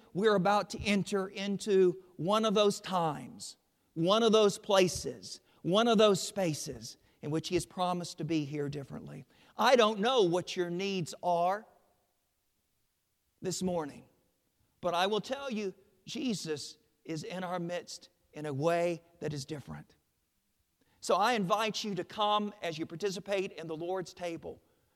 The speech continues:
Come and bring to Him what you need to bring to Him. And be ready to receive His word. Be ready to receive His grace, whatever that grace may be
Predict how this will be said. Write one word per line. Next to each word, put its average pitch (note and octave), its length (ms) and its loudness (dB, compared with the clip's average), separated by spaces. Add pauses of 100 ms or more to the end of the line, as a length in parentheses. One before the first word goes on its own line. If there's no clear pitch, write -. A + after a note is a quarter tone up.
(120)
Come B3 500 0
and E3 220 -6
bring A#3 520 0
to A3 120 -2
Him E3+ 480 -6 (880)
what G3 500 4
you B3+ 340 -2
need F#3 480 -2
to E3 100 -10
bring D#3 380 -8
to C#3+ 120 -10
Him. B2 280 -16 (600)
And F3 140 -4
be C4 160 2
ready A#3+ 500 4 (260)
to A3 240 2
receive G3+ 800 2
His G3 300 0
word. F#3+ 480 4 (160)
Be C#4+ 140 -2
ready C4+ 440 2
to G#3 160 -4
receive B3+ 640 -6
His A3 360 -6
grace, F3+ 640 -2 (400)
whatever D4+ 400 8
that C4 260 2
grace B3 400 0
may A3 180 -2
be F3 300 2